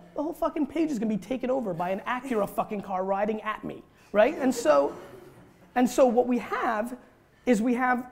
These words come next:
the world of advertising stealing our time, while, when you look at what D V R did, if you actually understand, one of the, the, one of the great mistakes of my career is I passed on Uber's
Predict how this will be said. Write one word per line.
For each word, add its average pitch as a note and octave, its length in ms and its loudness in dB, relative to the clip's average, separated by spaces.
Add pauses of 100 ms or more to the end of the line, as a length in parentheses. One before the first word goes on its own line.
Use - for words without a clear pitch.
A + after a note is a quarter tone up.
the A#3+ 100 0
world B3+ 500 0 (280)
of G#3 100 4
advertising A#3 500 2
stealing D#4+ 520 0
our F#3 120 -2
time, F#3 440 -6
while, B3 540 0
when F#3 120 -4
you F#3 80 -2
look G3+ 140 -2
at F#3 100 -2
what F#3+ 220 -2
D G3+ 100 0
V G#3 160 -2
R E3+ 180 2
did, F3 360 -4 (720)
if G3+ 120 -4
you A3+ 140 6
actually B3 320 4
understand, A3+ 480 0 (360)
one B3+ 220 2
of D#4 60 4
the, G3+ 300 0
the, C4+ 100 0
one D#4+ 220 2
of F4 60 2
the C#4 60 4
great A#3+ 400 2
mistakes A3 420 -4
of G#3+ 60 -4
my G3 140 -2
career G3 420 -4
is F3 140 -4
I F#3+ 80 -2
passed G#3+ 480 -10
on G3 240 -4
Uber's G3 380 -4